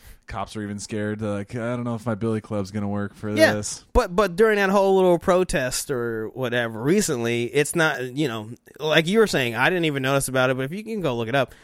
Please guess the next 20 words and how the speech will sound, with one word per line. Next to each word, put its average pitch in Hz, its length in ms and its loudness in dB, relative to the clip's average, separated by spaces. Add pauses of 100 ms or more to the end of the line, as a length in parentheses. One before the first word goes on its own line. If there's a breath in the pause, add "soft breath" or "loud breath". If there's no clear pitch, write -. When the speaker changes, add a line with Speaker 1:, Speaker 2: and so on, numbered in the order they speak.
(140 loud breath)
Speaker 2:
But 196 200 4
no 196 160 6
one 202 240 4
was 165 140 2
going 156 200 4
like, 156 140 2
"Oh 254 120 4
my 175 120 -4
God, 185 260 4
I 147 80 2
wonder 185 180 2
if 175 80 -2
that's 160 220 0
spiking 160 580 -2
anything 156 360 -2
in 143 160 -2
London 151 400 0
with 120 100 -4
the 123 100 -4
coronavirus." 120 840 -4